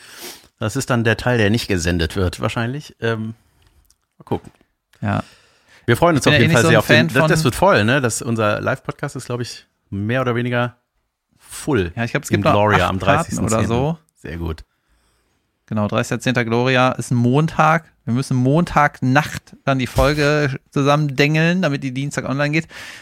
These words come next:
Speaker 2: Ich bin gar nicht so ein Fan von diesen Live-Podcasts. Ich höre ja lieber einen regulären Podcast, aber das ist jetzt dem geschuldet, dass wir halt montags aufnehmen. Wir können nicht montags morgens eine Folge machen und montags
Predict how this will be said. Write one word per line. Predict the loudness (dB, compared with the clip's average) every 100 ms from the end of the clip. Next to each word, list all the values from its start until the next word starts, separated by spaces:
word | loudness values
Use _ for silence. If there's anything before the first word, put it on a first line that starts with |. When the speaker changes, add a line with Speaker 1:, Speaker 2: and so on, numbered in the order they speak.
| _
Speaker 2:
Ich | _
bin | 0
gar | 2
nicht | 2
so | -2
ein |
Fan | 0 0 0
von | -2 -4
diesen | -4 0
Live-Podcasts. | 0 0 -4 -18 _ _ _ _ -6 -6 -2 -2 -2
Ich | -4
höre | 0
ja | 0
lieber | 0 0 0
einen | -2 -8 -8
regulären | -4 -2 0 0 -2
Podcast, | -8 -4 -4
aber | 0 0 0
das | -2 -6
ist | -6
jetzt | -6 -8 -8
dem | -4 -4
geschuldet, | -4 -4 -2 0 0 -4 _ _ _ _ _ _ _
dass | 2
wir | 4
halt | 4
montags | 2 2 0 0
aufnehmen. | -2 0 -2 -2
Wir | -2
können | -4
nicht | -2
montags | -2 -2 -4 0
morgens | 4 4 4 0 -2 -8 -16 _ _ _
eine | -2
Folge | 2 2 4
machen | 2 0 0
und | 0
montags | 0 0 -2